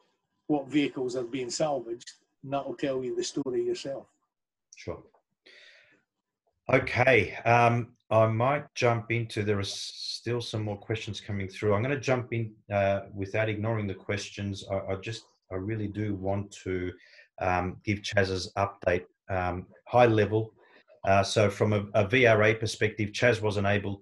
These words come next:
Speaker 2: to be on this call tonight, so he's asked me and sent me some information. So from a V R A perspective, um, Vehicle Recyclers Association perspective, um,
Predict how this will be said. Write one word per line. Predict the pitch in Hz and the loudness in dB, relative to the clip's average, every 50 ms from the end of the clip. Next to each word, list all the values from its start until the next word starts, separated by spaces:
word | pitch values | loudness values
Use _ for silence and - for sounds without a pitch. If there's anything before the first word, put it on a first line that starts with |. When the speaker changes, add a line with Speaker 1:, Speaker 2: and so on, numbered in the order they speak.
| - - - | -10 -8 -6
Speaker 2:
to | - 98 95 92 92 92 92 92 - - 90 87 | -4 -2 0 0 0 0 -2 -4 -6 -10 -10 -4
be | - 98 98 | -2 -2 0
on | 98 95 92 | 0 -2 -2
this | 87 - - | -4 -6 -10
call | - - 101 98 98 | -8 -6 -4 -4 -4
tonight, | 95 - 92 90 87 87 90 92 - | -6 -6 -6 -4 -2 -2 -2 -4 -6
so | - - - 95 92 90 90 | -10 -8 -4 -2 -2 0 -2
he's | 87 90 87 - | -2 -4 -4 -4
asked | 90 90 92 - - - | -2 -2 -2 -4 -6 -8
me | 92 90 90 87 90 92 - | -6 -4 -4 -4 -6 -8 -10
and | 87 85 85 | -12 -12 -12
sent | - - - 98 - _ | -10 -8 -8 -8 -8 _
me | 85 | -14
some | - - 87 85 82 | -12 -12 -12 -12 -12
information. | 80 - - 87 85 90 90 - - 95 90 - _ - - - - - - - | -12 -12 -10 -8 -6 -6 -6 -6 -8 -10 -12 -12 _ -20 -20 -20 -20 -20 -20 -18
So | _ - 117 110 | _ 0 0 2
from | - 151 160 147 | 4 2 2 2
a | 127 | 2
V | 110 131 127 123 | 2 4 6 6
R | 120 110 110 | 6 6 6
A | 110 113 113 | 4 4 2
perspective, | - - 110 - - - 107 - - 110 107 104 101 104 - _ _ _ _ _ _ _ - | 0 -2 -6 -4 -2 -2 -2 -2 -2 -2 -2 -2 -2 -4 -10 _ _ _ _ _ _ _ 0
um, | 95 95 92 92 92 92 92 92 87 85 - _ _ | 4 6 6 8 8 6 4 2 -2 -8 -14 _ _
Vehicle | 101 107 104 101 95 | -2 -2 -2 -2 -4
Recyclers | 90 90 - - 92 92 - - 85 | -6 -6 -4 -2 -4 -4 -4 -6 -8
Association | 85 85 - - 87 87 - - 95 95 98 - - 101 | -10 -8 -4 -4 -4 -4 0 0 2 2 2 0 -4 -8
perspective, | - - - - - 92 90 - _ 92 87 87 - - _ _ _ _ _ _ _ _ _ - | -10 -10 -12 -10 -8 -10 -10 -8 _ -8 -8 -8 -10 -16 _ _ _ _ _ _ _ _ _ -6
um, | 92 90 87 87 85 92 | -4 -2 -2 -2 -2 -6